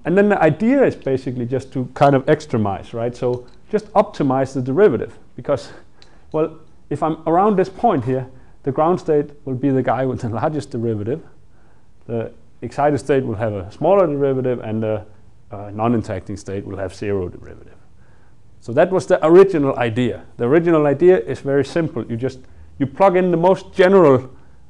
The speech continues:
uh, wave function you can, and then you look for a, an extreme,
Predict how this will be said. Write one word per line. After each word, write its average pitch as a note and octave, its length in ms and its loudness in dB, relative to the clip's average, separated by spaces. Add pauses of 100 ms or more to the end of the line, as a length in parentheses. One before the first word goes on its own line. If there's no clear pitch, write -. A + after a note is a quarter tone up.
(100)
uh, A2 280 2
wave D#3+ 200 6
function C#3 340 -2
you A#2+ 80 0
can, G3+ 380 -2 (340)
and C#3 120 -4
then D#3 140 0
you D3 80 4
look D#3 240 2
for A2+ 540 2
a, A2 340 -2
an A#2+ 120 -4
extreme, C#3 680 -4